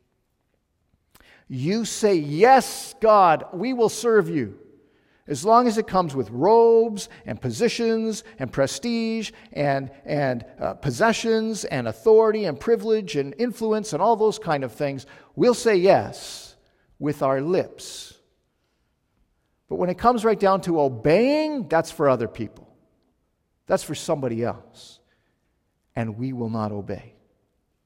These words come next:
Jesus says, "That's, that's you to these religious leaders." He says, Look again at those people that you despise so intently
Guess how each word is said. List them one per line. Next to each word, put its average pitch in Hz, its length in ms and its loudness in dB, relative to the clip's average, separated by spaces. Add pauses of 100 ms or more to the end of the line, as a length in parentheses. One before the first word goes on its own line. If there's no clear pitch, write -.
(880)
Jesus 143 320 -4
says, 123 200 -4
"That's, 190 280 -2
that's 175 360 -4
you 180 480 0
to - 120 -12
these 139 220 -6
religious 139 420 -2
leaders." - 600 -8 (1500)
He 175 100 -10
says, 160 240 -2
Look 247 220 0
again 220 380 4
at 175 80 -4
those 190 180 0
people 220 320 0
that 175 140 0
you 214 100 -4
despise 185 720 0
so 196 280 0
intently 175 680 -2